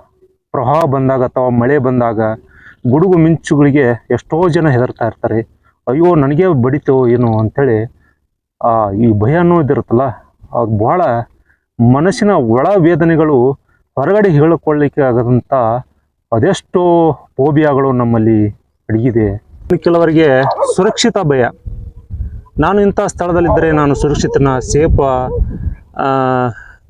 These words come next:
ಆ ಸ್ಥಳವನ್ನು ಹುಡುಕಲಿಕ್ಕೆ ಭಾಳಷ್ಟು ಶ್ರಮ ಪಡ್ತಾನೆ.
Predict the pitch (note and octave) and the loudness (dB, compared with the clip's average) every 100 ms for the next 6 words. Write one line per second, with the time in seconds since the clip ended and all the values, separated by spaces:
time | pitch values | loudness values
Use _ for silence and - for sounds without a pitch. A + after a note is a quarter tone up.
0 | - F5 G#4+ A#4+ F4+ F#4+ A#4+ G3+ F#3 F#3 | -12 -8 -8 -6 -4 -4 -2 0 0 2
1 | D3 D3 D#3 D#3 C#3 B2+ A#2+ A#2+ G3+ B3 | 0 0 -2 -2 0 0 0 -2 0 -2
2 | - A#3 - E3+ D#3+ D#3 B2 B2+ A2+ | -2 -4 -2 -2 -2 -2 -6 -4 -4